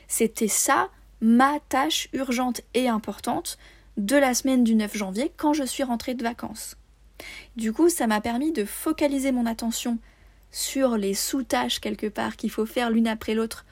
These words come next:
pour pouvoir atteindre cet objectif-là. Et ça m'a permis de me dire, bah, tout le reste,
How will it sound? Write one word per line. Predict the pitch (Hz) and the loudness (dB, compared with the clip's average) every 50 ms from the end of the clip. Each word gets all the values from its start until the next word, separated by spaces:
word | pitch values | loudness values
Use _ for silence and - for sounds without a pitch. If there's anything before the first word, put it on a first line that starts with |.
| - - _ _ _ | -20 -20 _ _ _
pour | - - 214 | -12 -12 -10
pouvoir | - - 220 214 220 208 214 | -8 -4 -2 0 0 2 0
atteindre | 214 208 - - 247 233 226 220 | -2 -2 0 0 2 2 0 0
cet | - 208 - - | -4 -6 -6 -8
objectif-là. | 202 214 202 - - - 233 - - - - 392 392 _ _ - - - - - - - - - | -8 -8 -8 -10 -10 -14 -12 -10 -6 -4 -4 -4 -4 _ _ -20 -20 -20 -20 -20 -20 -16 -8 -4
Et | - 240 | -2 0
ça | - 247 | 0 0
m'a | 226 214 | 0 0
permis | 262 262 294 302 | 2 2 2 2
de | 285 | 4
me | 247 220 | 2 2
dire, | 202 214 247 294 339 | 2 0 -2 -2 -2
bah, | 311 233 196 | -2 -2 -4
tout | - - - - | -6 -4 0 2
le | 381 311 | 2 2
reste, | 220 196 - 320 - - - - | 2 0 -2 -2 -4 -6 -6 -8